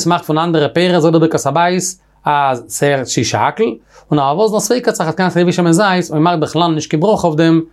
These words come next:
זיי דא מישט דאס אויס אין אנדערע זאך, און דאס איז דער ריקער, ווייל איינער דרך נישט אויס אין לבדו. גיין מיר צו, צו דעם רבי חנא. שמן זית,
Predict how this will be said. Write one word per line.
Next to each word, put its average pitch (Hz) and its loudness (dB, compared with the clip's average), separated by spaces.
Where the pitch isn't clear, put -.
זיי 147 0
דא 139 -2
מישט 143 -2
דאס 135 0
אויס 135 0
אין 123 -2
אנדערע 131 0
זאך, 139 -2
און 127 -6
דאס 135 -2
איז 160 0
דער 214 2
ריקער, 190 0
ווייל 160 -2
איינער 202 -2
דרך 185 -2
נישט 165 0
אויס 165 2
אין 160 2
לבדו. 104 -2
גיין 208 2
מיר 202 2
צו, 202 -2
צו 185 0
דעם 180 2
רבי 160 2
חנא. 98 -4
שמן 202 0
זית, 165 2